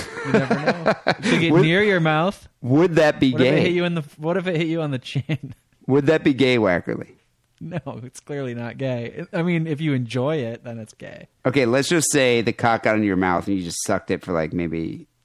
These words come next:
Speaker 2: three minutes.
Speaker 1: Three minutes? That's clearly gay.
Speaker 2: <laughs>
Speaker 1: What about, like, a couple
Speaker 2: But it's not
Speaker 1: seconds?
Speaker 2: attached to a body.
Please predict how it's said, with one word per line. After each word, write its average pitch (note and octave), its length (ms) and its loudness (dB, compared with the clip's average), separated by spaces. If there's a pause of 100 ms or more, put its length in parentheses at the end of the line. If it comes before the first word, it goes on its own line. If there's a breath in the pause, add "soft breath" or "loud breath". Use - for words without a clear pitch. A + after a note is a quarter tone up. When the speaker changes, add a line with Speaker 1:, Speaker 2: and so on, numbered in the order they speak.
(400)
Speaker 2:
three G2+ 220 0
minutes. F2 500 -2 (520)
Speaker 1:
Three C4+ 320 -4
minutes? F3+ 600 0
That's F#3+ 280 2
clearly A3 400 2
gay. C3 180 0
Speaker 2:
<laughs> - 880 0
Speaker 1:
What G3 120 -2
about, F3+ 240 2
like, D3 380 0
a C#3 60 -10
couple A#3+ 380 2
Speaker 2:
But G#3+ 120 4
it's F3 100 0
not G3+ 120 2
Speaker 1:
seconds? A3+ 200 0
Speaker 2:
attached E3+ 260 2
to D#3 100 4
a A#2+ 40 2
body. A2 560 0